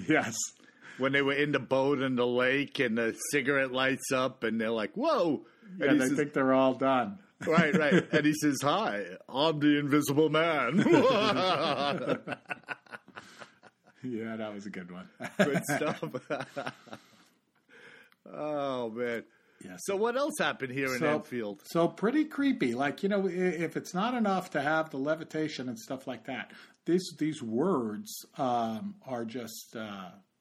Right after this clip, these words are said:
Speaker 1: too much. You know, I just,
Speaker 2: Yeah.
Speaker 1: I can't, can't believe it.
Speaker 2: Yes.
Speaker 1: Y-, you know,
Speaker 2: It's,
Speaker 1: uh,
Speaker 2: it's, it's hard to believe that, uh, uh, so many witnesses also,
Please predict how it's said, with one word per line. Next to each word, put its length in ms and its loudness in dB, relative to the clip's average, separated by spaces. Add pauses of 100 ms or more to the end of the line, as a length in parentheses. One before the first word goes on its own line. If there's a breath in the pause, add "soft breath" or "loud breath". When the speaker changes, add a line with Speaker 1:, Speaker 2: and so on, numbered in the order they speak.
(520)
Speaker 1:
too 180 -6
much. 380 -12 (280)
You 140 -12
know, 100 -18 (160)
I 60 -18
just, 260 -20 (220)
Speaker 2:
Yeah. 220 -6 (280)
Speaker 1:
I 80 -20
can't, 300 -20 (360)
can't 220 -14
believe 320 -20
it. 60 -20 (540 loud breath)
Speaker 2:
Yes. 260 -4 (400)
Speaker 1:
Y-, 100 -16 (140)
you 100 -14
know, 140 -10 (120)
Speaker 2:
It's, 180 -6
Speaker 1:
uh, 180 -10
Speaker 2:
it's, 180 -6 (260)
it's 180 -4
hard 240 -2
to 80 -2
believe 840 -2
that, 300 -2
uh, 380 -2 (920 soft breath)
uh, 240 -6
so 260 -2
many 300 -2
witnesses 920 -4
also, 640 -4